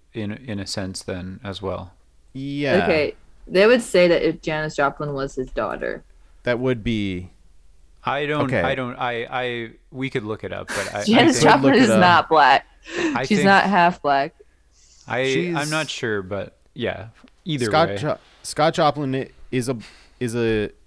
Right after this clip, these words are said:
Speaker 2: uh, black man. Janis Joplin is not.
Speaker 1: And he was a pianist, whereas she was a singer.
Speaker 2: A singer, yes.
Speaker 1: Um,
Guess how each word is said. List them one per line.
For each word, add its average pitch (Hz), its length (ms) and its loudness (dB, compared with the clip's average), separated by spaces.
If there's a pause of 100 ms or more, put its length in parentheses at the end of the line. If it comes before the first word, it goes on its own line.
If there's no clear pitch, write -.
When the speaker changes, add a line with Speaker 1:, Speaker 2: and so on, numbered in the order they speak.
(340)
Speaker 2:
uh, 92 260 0
black 98 340 -2
man. 92 420 -4 (420)
Janis 113 400 -4
Joplin 98 560 -2 (320)
is 95 180 -8
not. 92 420 -4 (640)
Speaker 1:
And 131 120 -2
he 151 140 -4
was 165 160 -2
a 127 80 -4
pianist, 110 800 -8
whereas 113 400 -2
she 139 420 -4
was 110 380 -2
a 117 120 -12
singer. 107 520 -4
Speaker 2:
A 104 60 -8
singer, 113 420 -2
yes. 92 400 -4
Speaker 1:
Um, 98 140 -18